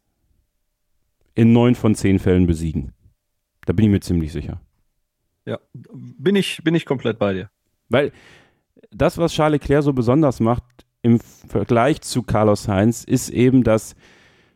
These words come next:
Speaker 1: er nochmal was probiert. Er nochmal versucht, diesen Schritt über das Limit hinauszugehen. Und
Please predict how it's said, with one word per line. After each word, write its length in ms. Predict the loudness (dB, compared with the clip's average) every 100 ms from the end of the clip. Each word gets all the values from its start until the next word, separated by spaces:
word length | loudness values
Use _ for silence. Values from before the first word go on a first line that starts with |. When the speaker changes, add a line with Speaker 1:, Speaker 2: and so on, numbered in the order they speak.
| _ _ _ _ _ _
Speaker 1:
er 140 | -2 0
nochmal 240 | 0 0
was 160 | 0 -2
probiert. 560 | -4 2 2 2 -6 _ _ _
Er 180 | 0 2
nochmal 600 | 2 2 2 4 2 0
versucht, 800 | -2 -2 0 4 6 4 0 -16 _ _ _ -6
diesen 200 | 0 0
Schritt 520 | 0 -4 -6 -4 -4 -4
über 240 | 0 2
das 180 | 0 0
Limit 280 | 2 2 2
hinauszugehen. 800 | 2 2 -2 -4 -8 -4 -2 0
Und 220 | 0 0